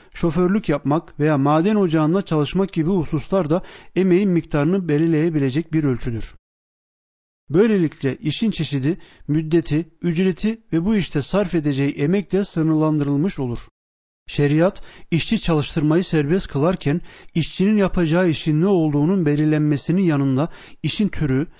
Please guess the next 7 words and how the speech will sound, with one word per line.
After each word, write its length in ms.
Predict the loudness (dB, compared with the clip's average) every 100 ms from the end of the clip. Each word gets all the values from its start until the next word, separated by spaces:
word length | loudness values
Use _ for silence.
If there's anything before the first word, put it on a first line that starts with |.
| -20 -8
çalışma 420 | 0 0 2 -2
süresi 520 | 0 0 0 0 -4 -6 -6
ve 40 | -2
alması 420 | 2 2 0 -2
gereken 420 | 0 0 0 -2
ücret 420 | -2 -2 -2 -2
gibi 280 | -4 -2 -2